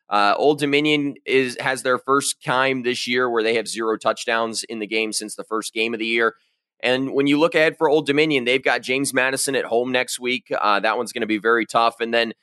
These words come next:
next up for Marshall, they're gonna host App State. And Caden, after two weeks of the season, we were looking at this game thinking College Game Day might be coming to Huntington, but far cry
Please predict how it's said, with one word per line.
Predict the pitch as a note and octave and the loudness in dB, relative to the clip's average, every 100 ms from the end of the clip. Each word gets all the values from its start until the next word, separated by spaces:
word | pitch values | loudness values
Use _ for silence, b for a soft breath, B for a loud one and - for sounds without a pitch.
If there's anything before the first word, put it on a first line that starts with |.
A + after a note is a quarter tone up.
| _ _ - | _ _ -2
next | E3 - | -2 0
up | G3 F3+ | 0 0
for | F#3+ | -2
Marshall, | E3+ E3+ F#3 F3 | 4 4 4 0
they're | D3+ C#3+ | 4 4
gonna | D3 D3+ | 4 2
host | C3 D3+ E3 - | 4 4 2 -4
App | - B2 - | -2 -2 0
State. | - C#3+ D3 | 0 2 2
And | C#3 B2 | 0 0
Caden, | C#3 C#3 B2+ _ _ - | 0 0 -4 _ _ -4
after | C3+ - | -4 -4
two | D3+ F3+ | -4 -2
weeks | E3 F3 | 0 -2
of | E3 | -2
the | D3 | -2
season, | D#3+ F3 D#3 C#3+ | 0 2 2 2
we | C#3+ | 4
were | D#3 D3+ | 4 4
looking | D3 D#3 D3+ | 4 0 -2
at | C#3+ | -2
this | C#3 - | -2 0
game | C#3+ C#3 | 0 0
thinking | C#3 C#3 B2 | -2 -4 0
College | C3+ C#3+ B2 | 2 2 2
Game | C3+ C#3 | 0 2
Day | C#3+ B2 | 2 2
might | A2+ B2 B2 | 2 0 0
be | B2+ | -2
coming | C3+ C3 A#2 | 0 0 -2
to | |
Huntington, | G#2+ C3 B2+ A2 A#2 G#2+ | 0 -2 -2 -4 -2 -2
but | G#2+ G#2+ - | 2 2 2
far | B2+ B2+ | 2 2
cry | - B2+ B2 A2+ | 4 2 4 0